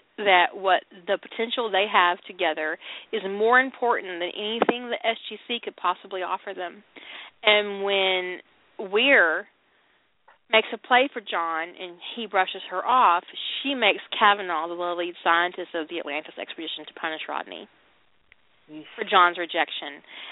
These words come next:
Speaker 1: And he responds <laughs> by quitting. John retires
Speaker 2: Sounds like
Speaker 1: his
Speaker 2: his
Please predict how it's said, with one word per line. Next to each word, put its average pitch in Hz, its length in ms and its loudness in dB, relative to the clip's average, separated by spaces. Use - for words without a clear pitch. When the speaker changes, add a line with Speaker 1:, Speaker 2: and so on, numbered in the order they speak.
Speaker 1:
And 180 680 4
he 277 140 2
responds 214 680 2
<laughs> - 580 -20
by 240 140 6
quitting. 339 600 -4
John 269 260 6
retires 285 440 6
Speaker 2:
Sounds - 20 -6
like 302 100 -4
Speaker 1:
his - 0 -
Speaker 2:
his 247 60 -14